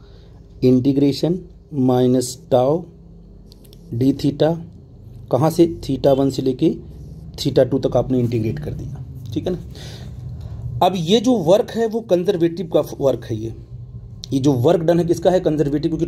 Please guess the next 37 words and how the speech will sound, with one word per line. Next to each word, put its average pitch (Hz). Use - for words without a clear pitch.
टॉर्क 165
लगा 156
रहा 170
है 196
ना, 190
टॉर्क 147
ही 175
तो 180
वर्क 175
कर 175
रहा 175
है। 170
कौन 165
सा 175
टॉर्क, 170
जो 147
इलेक्ट्रोस्टैटिक 165
फोर्स 143
वाला 127
टॉर्क 113
है। 110
तो 135
आप 143
कहोगे 151
यहाँ 147
पर 151
क्या 151
आ 151
जाएगा, 156
इसको 151
लिख 151
लेंगे, 147
वर्क 147
क्या 151
होता 147
है, 170
U 165